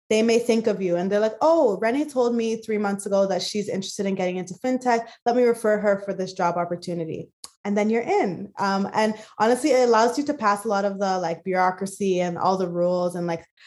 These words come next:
sometimes they're like, "Oh, you need five years experience to work in this role." But, like, if somebody recommends you, they can bypass all of that if,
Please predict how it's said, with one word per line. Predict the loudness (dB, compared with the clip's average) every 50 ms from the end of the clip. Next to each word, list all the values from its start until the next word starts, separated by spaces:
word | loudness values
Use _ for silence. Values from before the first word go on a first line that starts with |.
| -20 -20 _
sometimes | -2 -2 0 2 2 2 4
they're | 4 4 4
like, | 2 2 2
"Oh, | 2 2
you | 4 2 2
need | 0 0 -2 -4 -2
five | 0 2 2 2 2 2
years | 0 0 -2 -2
experience | -6 -10 -6 -4 -2 0 0 2 2 0 0 -2 -2 -4
to | 0
work | 0 0 0 0
in | -2 -4
this | -4 -4 -4 -4
role." | -2 0 0 -2 0
But, | -2 0 0
like, | 2 2 0 0 -4 -4
if | -4 -4
somebody | -2 0 2 2 2 4
recommends | 4 2 2 2 0 0 0 0 -2 -2
you, | -2 -2 -2 -2 -6 -4
they | -2 -2 0
can | 0 0 -2 0
bypass | 0 0 0 0 0 0 0 0 -2 -4
all | -4 -2 0 0 0 0
of | -2 -2 -4
that | -4 -4 -4 -4 -4 -4
if, | -6 -6